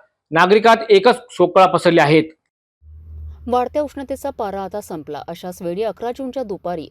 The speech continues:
Speaker 2: अचानक पाऊस बरसल्याने नागरिकांनी पावसात भिजून आपला आनंद व्यक्त केला. मात्र याच पावसात भिजताना संजय गांधी नगरमध्ये राहणाऱ्या सहा वर्षाच्या चिमुकलीच्या जीवावर बेतला.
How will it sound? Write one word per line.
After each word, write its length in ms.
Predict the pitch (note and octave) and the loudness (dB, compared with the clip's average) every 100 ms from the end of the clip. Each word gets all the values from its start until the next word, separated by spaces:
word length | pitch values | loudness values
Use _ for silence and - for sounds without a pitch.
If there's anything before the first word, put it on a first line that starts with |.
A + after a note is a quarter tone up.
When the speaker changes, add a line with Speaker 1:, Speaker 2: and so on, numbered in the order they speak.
| - | -12
Speaker 2:
अचानक 380 | G#3+ A#3+ B3 C4+ - | -12 -12 -12 -14 -6
पाऊस 260 | A#3 C#4+ | -4 -4
बरसल्याने 600 | A3 F3 E3 F#3+ A3+ F3 - _ _ _ - | -6 -6 -6 -12 -12 -14 -16 _ _ _ -8
नागरिकांनी 680 | C4 B3+ D#4 E4 E4+ E4 | -4 -4 -6 -4 -4 -4
पावसात 400 | E4 B3+ A3+ B3 | -4 -6 -4 -8
भिजून 440 | A3 A3+ A3 F#3+ A3+ - | -8 -10 -8 -10 -12 -12
आपला 340 | F#3+ F#3+ G#3 - | -12 -10 -12 -12
आनंद 320 | G#3 A#3+ B3 | -12 -10 -10
व्यक्त 280 | D#3 C#3+ - D3+ | -12 -12 -14 -14
केला. 160 | D3 - _ _ _ _ _ _ _ _ _ _ _ - | -14 -16 _ _ _ _ _ _ _ _ _ _ _ -6
मात्र 280 | G3+ F#3 | -6 -2
याच 400 | A3+ G3 F#3 D4 | -4 -2 -8 -8
पावसात 340 | _ C4+ C4 B3 | _ -6 -6 -12
भिजताना 680 | G3+ F#3 - A3 A3+ F3+ - _ | -10 -12 -10 -12 -10 -12 -14 _
संजय 400 | - B3 B3 E4 | -10 -10 -10 -8
गांधी 320 | D#4+ D4+ E4+ | -6 -6 -4
नगरमध्ये 500 | A#3 F3 F3 E3 E3+ | -4 -6 -6 -10 -10
राहणाऱ्या 480 | E3 E3+ A#3 D#3 - _ _ _ _ - | -12 -10 -8 -10 -12 _ _ _ _ -8
सहा 300 | A#3 A3 C#4+ | -8 -6 -6
वर्षाच्या 460 | C#4 C#4 C4 - C4 | -6 -4 -10 -10 -14
चिमुकलीच्या 800 | _ A3+ G#3+ C4+ C4+ A3+ - A3 | _ -14 -10 -10 -10 -10 -10 -12
जीवावर 520 | F#3 G#3 F3 D#3 D#3 | -10 -8 -6 -6 -8
बेतला. 340 | D3+ - D3+ | -10 -12 -20